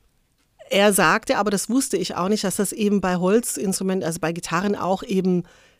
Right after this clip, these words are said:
sehr unterschiedlich ist. Also da kann von einer Serie eine, eine Ukulele völlig anders klingen, als die, die du gerade in der Hand hattest.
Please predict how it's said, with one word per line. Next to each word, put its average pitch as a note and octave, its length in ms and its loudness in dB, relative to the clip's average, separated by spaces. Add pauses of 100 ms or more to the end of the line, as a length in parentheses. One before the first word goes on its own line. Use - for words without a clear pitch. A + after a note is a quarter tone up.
(100)
sehr A#3+ 520 2
unterschiedlich A#3+ 760 0
ist. - 240 -6
Also E3+ 240 -2
da F3+ 140 0
kann G#3 300 0
von G3 200 0
einer A3 360 4
Serie A3 480 4
eine, G3+ 340 0
eine F#3+ 280 -4
Ukulele G#3 440 2
völlig C#4 480 0
anders G#3 380 -2
klingen, G3 340 2
als F3+ 240 -4
die, G3+ 120 -4
die G3 100 -4
du F#3+ 80 -2
gerade E3+ 280 -6
in E3+ 120 -4
der D#3+ 100 -4
Hand D#3 220 -6
hattest. D3 360 -10